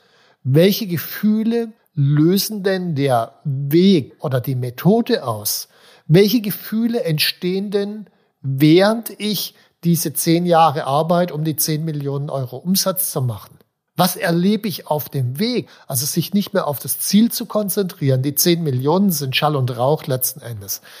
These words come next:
Aber die zehn Jahre zwischendrin, das ist real. Und sich darauf zu konzentrieren und sich zu fragen, äh, „Hey,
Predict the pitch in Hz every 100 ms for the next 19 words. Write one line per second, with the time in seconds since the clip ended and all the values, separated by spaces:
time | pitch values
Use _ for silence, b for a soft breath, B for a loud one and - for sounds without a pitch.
0 | B - 123 127 127 - - 151 131 117
1 | 131 120 117 - - - 131 127 202 226
2 | 139 B B - - 185 - 185 - -
3 | 143 131 110 101 104 b b - 147 -
4 | - 185 214 - 202 - - 175 160 147
5 | 160 - 160 180 165 151 - 143 - 135
6 | 139 135 143 120 113 - _ - 190 -